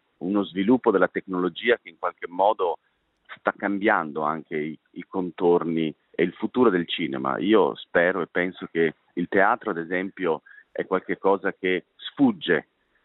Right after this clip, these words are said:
dalla tecnologia e quindi il palcoscenico rimane, come dire, sempre ancorato a un suo, a una sua antichità, no? Che in qualche modo lo rende non così industrialmente ed economicamente potente.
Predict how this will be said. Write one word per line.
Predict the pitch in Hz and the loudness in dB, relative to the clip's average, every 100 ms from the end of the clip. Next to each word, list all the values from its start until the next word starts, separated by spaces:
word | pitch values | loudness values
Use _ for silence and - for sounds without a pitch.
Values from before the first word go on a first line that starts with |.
| _ | _
dalla | - 92 85 | 0 2 0
tecnologia | 80 78 80 80 69 90 95 104 _ _ _ | -4 -8 -8 -8 -8 0 0 0 _ _ _
e | - - | -12 -6
quindi | 92 87 | -4 -4
il | 80 | -2
palcoscenico | 92 - 90 - 92 92 82 85 80 - - - | -4 -2 -8 0 0 0 0 -2 -2 -6 -20 -20
rimane, | - 82 90 90 92 92 82 76 | -10 0 2 2 0 -2 -4 -8
come | 80 78 | -10 -8
dire, | 78 82 78 78 | -6 -6 -6 -4
sempre | 98 90 90 | -6 -2 -4
ancorato | 87 - 92 90 87 - 78 _ _ _ _ | -4 -2 0 2 0 -6 -14 _ _ _ _
a | - | -8
un | 90 87 82 | -8 -8 -12
suo, | - 95 92 | -10 0 2
a | 73 | 2
una | 90 | 0
sua | - 120 | 0 0
antichità, | 101 85 - - 95 85 92 _ _ _ | 0 -2 -12 -10 0 0 0 _ _ _
no? | - 82 107 - - | -10 -10 -10 -20 -14
Che | - | -4
in | 113 | 0
qualche | 117 113 117 | 0 0 2
modo | 123 117 104 80 | 2 0 -4 -6
lo | 80 98 | -6 -2
rende | 101 110 95 92 73 - - | 0 -2 -2 -2 -4 -12 -8
non | 104 127 120 - | 0 0 0 -4
così | 95 85 101 87 - - - | -10 -6 -4 -4 -8 -18 -10
industrialmente | 98 98 - - 101 90 98 104 92 - 87 80 78 - _ | -8 -8 -8 0 0 0 0 -2 -2 0 2 2 0 -4 _
ed | - 90 | -2 0
economicamente | - 90 90 92 87 98 87 82 | 0 -2 -2 0 0 0 -2 -4
potente. | - 87 85 80 76 104 113 | -2 -2 -2 -2 -4 -4 -4